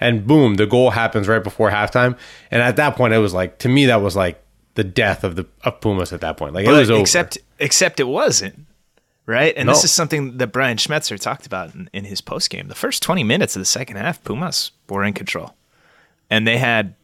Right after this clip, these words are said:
Speaker 2: what ended up being their best chance of the game in the sixty-fifth minute. Um, Stefan Frei, again, a huge save. Caroso beat Alex Roldan,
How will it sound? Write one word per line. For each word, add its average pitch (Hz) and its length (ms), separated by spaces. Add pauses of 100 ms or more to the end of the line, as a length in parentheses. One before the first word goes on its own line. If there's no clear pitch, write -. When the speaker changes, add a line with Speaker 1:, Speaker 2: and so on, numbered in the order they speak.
(140)
Speaker 2:
what 107 220
ended 107 280
up 90 140
being 95 220
their 87 120
best - 260
chance - 320
of - 100
the - 80
game 92 380 (480)
in 101 120
the 92 60
sixty-fifth - 680
minute. 90 280 (440)
Um, 87 320 (100)
Stefan 101 380
Frei, 110 420 (240)
again, 98 460 (200)
a - 60
huge 107 240
save. 117 220
Caroso 117 600 (540)
beat 123 160
Alex 117 380
Roldan, 110 500